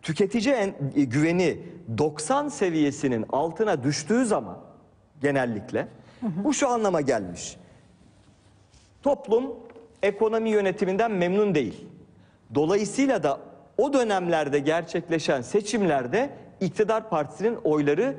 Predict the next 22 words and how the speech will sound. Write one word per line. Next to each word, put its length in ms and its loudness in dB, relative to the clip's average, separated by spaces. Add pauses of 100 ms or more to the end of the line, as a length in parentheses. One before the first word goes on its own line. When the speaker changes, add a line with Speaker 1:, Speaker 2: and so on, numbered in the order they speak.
(220)
Speaker 1:
çok 320 -2
belirgin 480 0
bir 40 -4
şekilde 460 0
düşmüş. 440 -6
Ne 160 0
zaman 240 0
mesela? 540 0 (240)
İki 220 -2
bin 140 2
dokuzda 400 0
mesela. 360 -8 (720)
Ne 160 0
zaman 280 0
mesela? 560 0 (340)
İki 220 -2
bin 100 2
on 300 0
beş 180 -2
yedi 160 2
Haziran'da 560 -2
mesela. 340 -12